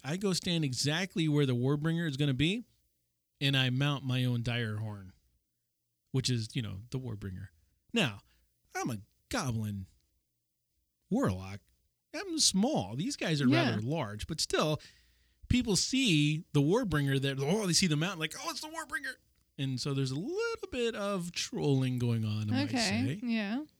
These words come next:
Speaker 1: I figure I'm there camping anyhow, might as well have a little bit of fun,
Speaker 2: Right.
Speaker 1: right? Most people seem to get a good chuckle out of that,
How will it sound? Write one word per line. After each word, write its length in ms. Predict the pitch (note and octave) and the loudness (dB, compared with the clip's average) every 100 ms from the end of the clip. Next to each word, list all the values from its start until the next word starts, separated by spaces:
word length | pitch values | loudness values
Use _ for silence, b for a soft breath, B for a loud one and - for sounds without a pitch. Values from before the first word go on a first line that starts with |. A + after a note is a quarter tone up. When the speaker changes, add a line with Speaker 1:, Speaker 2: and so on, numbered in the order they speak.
| _ _ _ _ _ | _ _ _ _ _
Speaker 1:
I 200 | C4+ E4 | -4 -2
figure 280 | C#4+ C4+ B3 | 0 -2 -2
I'm 180 | B3 B3 | 0 2
there 160 | B3 A#3 | 2 0
camping 380 | - A#3 G#3+ | -2 -2 0
anyhow, 340 | A3 G#3+ G3+ G3+ | 2 4 4 2
might 140 | G3+ F#3+ | 0 2
as 80 | |
well 100 | F3 | 2
have 120 | F#3 D3+ | 2 4
a 20 | |
little 160 | C#3+ | 2
bit 120 | B2 G#2+ | 2 -2
of 80 | - | -2
fun, 260 | C#4+ A#2+ | 0 2
Speaker 2:
Right. 160 | A#2 A#2 | 2 2
Speaker 1:
right? 220 | E3+ - - _ _ _ _ _ _ _ _ _ _ | 0 -2 -18 _ _ _ _ _ _ _ _ _ _
Most 380 | B3+ C#4+ E4 - | -6 -4 -2 0
people 560 | A#3 E3 C3 B2 C3+ F3 _ _ _ _ _ _ _ _ | 2 2 2 -2 -2 -8 _ _ _ _ _ _ _ _
seem 180 | - F#3 | -2 0
to 60 | D3 | 0
get 140 | C#3 | 0
a 60 | B2 | 2
good 180 | C3 B2 | 0 2
chuckle 340 | C#3 B2 A2 | 0 0 -6
out 120 | G#2+ | -8
of 100 | G2 G2 | -10 -12
that, 180 | F#2+ | -16